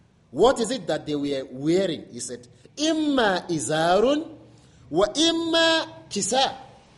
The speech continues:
He said, "It is either someone has the lower cloth, that is the izar. The upper one is the rida. That I,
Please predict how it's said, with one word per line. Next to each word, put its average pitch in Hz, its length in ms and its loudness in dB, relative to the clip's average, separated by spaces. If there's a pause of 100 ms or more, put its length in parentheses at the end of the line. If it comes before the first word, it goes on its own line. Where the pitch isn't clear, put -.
(2000)
He 196 120 -4
said, 311 280 -2 (260)
"It 220 200 -4
is 208 220 -2
either 339 580 4 (1200)
someone 294 540 2
has 277 420 0 (220)
the 196 120 0
lower 277 460 2
cloth, 156 320 -8 (180)
that 247 200 -4
is 190 80 -8
the 160 120 -4
izar. 151 340 -6 (680)
The 156 160 -2
upper 285 340 6
one 202 260 2 (360)
is - 180 -6
the 165 120 -2
rida. 160 400 -2 (380)
That 214 200 2
I, 220 220 2